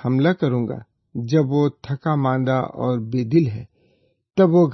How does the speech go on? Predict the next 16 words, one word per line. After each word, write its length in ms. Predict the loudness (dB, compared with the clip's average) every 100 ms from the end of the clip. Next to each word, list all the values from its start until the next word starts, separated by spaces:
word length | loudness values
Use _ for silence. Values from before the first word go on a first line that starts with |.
| -2
گھبرا 300 | -2 0 0
جائے 360 | 0 0 0
گا 120 | -2
اور 440 | -4 -8 -6 -2 0
اس 140 | -2
کے 140 | -4 -6
تمام 460 | -4 -2 0 -2
فوجی 360 | -2 -2 -2 -4
بھاگ 320 | -6 -8 -8 -6
جائیں 240 | -4 -4 -6
گے۔ 60 | -12 -16 _ _ _ _ 0
نتیجتاً 760 | 0 2 0 2 2 0 0 -2 -6 _ -8
میں 140 | -4 -4 0
صرف 180 | 0 0 -4 _ _ -12
بادشاہی 720 | -8 -4 -2 -2 -4 -2 -2
کو 380 | -4 -4 -4 -4